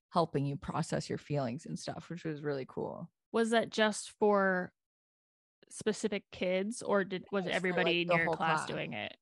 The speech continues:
Speaker 1: Yeah,
Speaker 2: Oh,
Speaker 1: everyone.
Speaker 2: yeah, I didn't, I don't remember having anything like that.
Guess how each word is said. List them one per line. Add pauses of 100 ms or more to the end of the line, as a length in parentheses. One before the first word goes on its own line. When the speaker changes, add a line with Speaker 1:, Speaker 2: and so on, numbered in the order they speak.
Speaker 1:
Yeah,
Speaker 2:
Oh,
Speaker 1:
everyone.
Speaker 2:
yeah,
I
didn't,
I
don't
remember
having
anything
like
that.